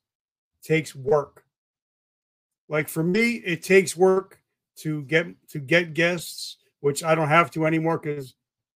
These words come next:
my brother's hooking me up. But to do the background work,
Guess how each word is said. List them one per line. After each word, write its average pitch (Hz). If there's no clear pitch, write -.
my 143
brother's 147
hooking 151
me 156
up. 139
But 170
to 175
do 190
the 180
background 175
work, 180